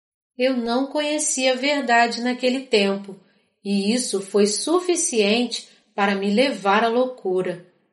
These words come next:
Com pecados em meu coração,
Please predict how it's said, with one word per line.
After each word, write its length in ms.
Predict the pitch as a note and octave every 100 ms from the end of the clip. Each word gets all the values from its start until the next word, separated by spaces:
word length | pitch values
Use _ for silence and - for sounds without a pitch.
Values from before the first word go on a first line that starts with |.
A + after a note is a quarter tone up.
| _ _ _ _ _ _ _
Com 180 | - F#3
pecados 760 | F#3 E3+ E3+ F3+ F#3+ G#3+ F#3+ E3+
em 120 | F3
meu 280 | E3 G3 A#3
coração, 800 | G#3 E3 D#3 - G3 G3 F#3 -